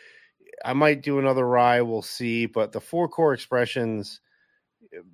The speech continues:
every now and then doing, like, you know, rare and limited when it becomes fun again, and, uh, two, two to three ryes. I think that, I think that's good, you know, um, for our size and the volume we have to do and everything. I think it's, it's,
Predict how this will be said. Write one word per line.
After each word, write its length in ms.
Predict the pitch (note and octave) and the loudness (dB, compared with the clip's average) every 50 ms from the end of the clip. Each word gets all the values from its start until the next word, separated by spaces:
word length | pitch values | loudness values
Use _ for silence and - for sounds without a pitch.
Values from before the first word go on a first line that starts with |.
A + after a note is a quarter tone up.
| _ _ - - | _ _ -4 0
every 300 | D#3 D#3 D3 C#3+ C#3+ C3+ | 2 2 4 4 2 4
now 240 | C3 C3 B2+ B2+ B2+ | 4 4 4 4 2
and 80 | B2 B2 | 2 2
then 240 | B2 B2 A#2+ A#2+ | 2 2 0 -2
doing, 380 | A2+ - - B2 A#2+ A#2+ A#2+ A#2 | -2 -2 -2 0 0 0 0 0
like, 200 | A2+ A2+ A2 G#2 - - - _ | 0 -2 -2 -4 -6 -14 -20 _
you 100 | - B2+ | -8 -6
know, 140 | A#2+ A#2 A2+ | -4 -2 -2
rare 260 | A2+ A2 A#2 A2+ A2+ | 0 0 0 2 2
and 100 | A2+ A2 | 0 -2
limited 260 | A2+ A2 A2 A2 A2 A2 | -2 -2 -2 -2 -2 -2
when 160 | G#2+ A2 G#2 | -2 -4 -6
it 60 | F#2+ | -6
becomes 320 | G2+ - - A2+ G#2 - | -8 -8 -8 -8 -8 -8
fun 280 | - - - G#2 G#2 G2+ | -8 -6 -4 -2 -2 -2
again, 640 | G#2 F#2+ G#2 G#2 G2+ G2+ G2+ G2 G2 G2+ F#2 F2 - - | -4 -4 -2 -2 -2 -2 -2 -2 -4 -6 -8 -12 -14 -14
and, 360 | G#2+ G#2+ G2+ G2 F#2+ F#2+ F#2 | -10 -8 -6 -6 -6 -4 -4
uh, 320 | F#2+ F#2 F2+ F2+ F2 E2+ E2+ - _ _ _ _ _ _ _ _ | -4 -4 -2 -4 -4 -6 -8 -12 _ _ _ _ _ _ _ _
two, 160 | - E3 E3 | -6 -4 -4
two 200 | - - - F3 | -4 -4 -2 -2
to 80 | D3+ C3+ | -2 -2
three 240 | - - C3+ C3+ C3 | -4 -6 -6 -4 -4
ryes. 640 | A#2+ A2 A2 G#2 G2+ G#2 G2+ G#2 G#2 G#2 G2+ - - | -2 0 2 2 2 2 2 0 0 -2 -2 -4 -6
I 60 | A2+ | -6
think 220 | - - G#3 G3+ | -4 -4 -2 0
that, 220 | - D#3+ C3 - - D#3 | 0 0 0 -2 -6 -6
I 40 | D3+ | -4
think 160 | F3+ A#3+ A#3+ | -4 0 0
that's 180 | A#3 F3 A#2+ | 0 0 0
good, 460 | G#2 G#2+ A#2 A2+ B2 B2 A2 G2 F#2 - | 0 2 4 4 6 6 4 2 0 -4
you 80 | F#2 G2 | -6 -4
know, 400 | G2+ G2+ G2+ G#2 G#2 A2 G#2+ - _ _ _ _ _ _ _ _ _ _ | -4 -2 -2 0 -2 -2 -4 -6 _ _ _ _ _ _ _ _ _ _
um, 420 | - A2+ A2 G#2 G2+ F#2+ F#2 F2+ - _ _ _ _ _ _ _ _ _ _ _ _ _ _ | -6 -4 -2 -2 -2 -4 -6 -8 -12 _ _ _ _ _ _ _ _ _ _ _ _ _ _
for 320 | - - - C#3 B2 A#2+ A2+ | -10 -4 0 2 4 4 4
our 180 | A2+ A2 A2 | 2 2 0
size 680 | - - - A#2+ G#2+ A2 G#2+ G#2+ G#2 G#2 G#2 G#2+ G2 A2+ | 0 -2 0 0 2 2 2 2 2 0 0 -2 -2 -4
and 120 | G#2+ G2+ | -6 -6
the 60 | G#2 | -6
volume 460 | F2+ F#2+ G#2+ G2+ G#2 G#2+ G#2+ G#2+ G#2+ G#2 | -4 -2 0 0 0 0 -2 -2 -2 -2
we 120 | G2+ F#2+ | -4 -4
have 240 | F#2 G#2 G2 F#2 - - | -4 -4 -4 -6 -8 -10
to 100 | G2+ E2+ | -12 -10
do 420 | F2 G2 G2+ G2 G2 G2 F#2+ G2 | -8 -6 -4 -2 -2 -2 -2 -4
and 120 | F#2+ F#2+ | -4 -4
everything. 600 | F#2+ F#2+ F#2 F#2+ F#2 E2 - G#2 G2 F#2 F#2 F#2 | -4 -4 -6 -6 -8 -8 -6 -6 -6 -4 -6 -6
I 20 | F2 | -6
think 200 | - - B2 A#2 | -6 -6 -6 -6
it's, 120 | A2+ F#2+ - | -6 -8 -8
it's, 360 | G2 G#2+ F#2 _ - - | -10 -12 -12 _ -20 -20